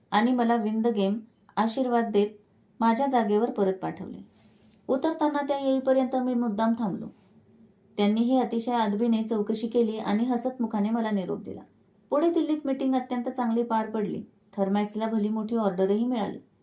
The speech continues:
मी मुद्दाम न विसरता त्यांचा, त्या, त्याचा ईमेल आमच्या जनरल मॅनेजर साहेबांतर्फे त्यांना पोचवला आणि त्यांनीही मनापासून माझे अभिनंदन केले. मला मात्र अभिमान-, अभिनंदनाव्यतिरिक्त त्या मीटिंगने न विसरता ये-,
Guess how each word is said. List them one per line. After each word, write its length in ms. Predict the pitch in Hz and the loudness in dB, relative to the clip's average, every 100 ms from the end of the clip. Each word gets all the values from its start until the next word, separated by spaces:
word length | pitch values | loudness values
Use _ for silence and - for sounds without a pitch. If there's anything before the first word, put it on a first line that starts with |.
| _ _ _ _ _ - | _ _ _ _ _ -2
मी 100 | 285 | 0
मुद्दाम 420 | 294 254 277 269 | 2 2 2 2
न 40 | 247 | 2
विसरता 640 | 254 247 233 214 208 208 | 2 0 -4 -4 -2 -2
त्यांचा, 460 | 220 208 208 220 - - | -2 -2 -2 -4 -4 -6
त्या, 140 | 214 214 214 _ _ _ _ | -6 -6 -12 _ _ _ _
त्याचा 260 | 220 220 254 | -6 -2 -2
ईमेल 480 | - 226 226 226 254 - _ - | 0 2 2 0 -4 -12 _ -4
आमच्या 300 | 202 214 247 | -2 0 -2
जनरल 380 | 220 214 214 240 | -2 -2 -2 -2
मॅनेजर 420 | 240 208 196 208 | 0 0 0 -2
साहेबांतर्फे 960 | 208 214 202 202 208 214 190 185 202 - _ _ | -2 -2 0 0 0 -4 -4 -4 -6 -16 _ _
त्यांना 220 | 233 247 | 0 2
पोचवला 520 | 254 202 180 160 - - _ _ _ _ - | 0 -2 -2 -8 -8 -14 _ _ _ _ -6
आणि 220 | 220 262 | 0 0
त्यांनीही 420 | 269 254 247 269 | 2 0 2 0
मनापासून 560 | 269 254 233 226 220 233 | 2 2 2 0 0 -2
माझे 300 | 240 214 226 | 0 0 0
अभिनंदन 520 | 208 202 202 196 220 | 2 2 2 2 0
केले. 240 | 220 - - _ _ _ _ _ _ _ _ _ _ | -2 -4 -6 _ _ _ _ _ _ _ _ _ _
मला 220 | 240 285 | 2 2
मात्र 260 | 349 330 311 | 4 2 2
अभिमान-, 580 | 277 254 262 262 254 254 - - | 2 2 2 2 2 0 -4 -4
अभिनंदनाव्यतिरिक्त 1120 | 240 247 277 262 254 254 247 240 247 240 - | -2 0 0 2 2 2 2 2 0 -2 -2
त्या 280 | 226 233 247 | -2 0 2
मीटिंगने 480 | 240 220 226 226 220 | 0 0 2 2 2
न 160 | 226 | 2
विसरता 560 | 240 247 247 240 226 233 | 2 2 0 0 0 0
ये-, 520 | 226 226 - - - | 0 0 -4 -14 -20